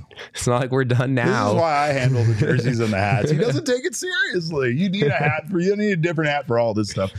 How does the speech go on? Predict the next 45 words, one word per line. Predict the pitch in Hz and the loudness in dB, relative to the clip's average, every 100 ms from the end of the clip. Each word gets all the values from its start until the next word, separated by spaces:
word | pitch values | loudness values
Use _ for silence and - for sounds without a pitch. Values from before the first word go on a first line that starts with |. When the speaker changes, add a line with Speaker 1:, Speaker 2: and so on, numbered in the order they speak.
| - - 143 | -6 -2 -2
Speaker 2:
Uh, | - 170 170 | 0 0 0
well, | 214 254 | 2 2
I | 254 | 2
mean, | 262 247 | 0 0
this | 254 262 | -2 -4
is, | 196 170 | -6 -8
this | 143 127 151 | -2 -2 -2
is | 139 | -2
what | 135 | 0
I | 113 | 0
was | 107 | 0
talking | 107 95 90 | 0 -2 -2
about, | 85 85 | -4 0
right? | 101 101 | 0 0
We | 104 | 0
need | 110 127 131 123 123 _ _ - | 0 0 0 0 -2 _ _ -2
merchandise. | 113 107 101 90 90 | 0 0 0 0 -2
The | - 101 | -2 -2
Diamondbacks | 107 107 117 117 - - - - | 0 0 0 0 -4 -14 -18 -4
are | 110 110 | 0 2
at | 98 101 | 0 0
an | 98 | 0
all-time | 107 113 117 120 113 107 107 101 _ - | 0 0 0 0 0 2 0 -2 _ -8
high | - 117 117 117 120 | -6 0 2 2 0
potentially | 131 123 117 120 120 113 | -2 0 -2 0 0 0
in | 110 | 0
popularity | 110 113 127 101 110 110 110 | 0 0 0 0 0 2 0
right | 110 110 | 0 0
now, | 107 107 117 110 - - | 0 2 0 -2 -14 -4
or | 120 117 | 0 0
at | |
least | 123 143 160 - - - _ _ | 0 -2 -2 -4 -8 -16 _ _
a | 113 107 | -2 0
high | 113 123 127 | 0 2 2
over | 120 | 0
the | 113 | 2
last, | 120 120 131 | 2 0 0
like, | 110 - | -4 -2
fifteen | 135 120 175 156 127 | -2 -2 -2 0 2
years | 110 139 208 151 | 2 2 0 0
in | 113 | 0
popularity. | 101 95 95 95 101 107 123 131 | 0 -2 -2 -2 0 0 0 -2
So, | - 120 117 | -2 0 0
I | 117 | 0
mean, | 117 120 | 0 -2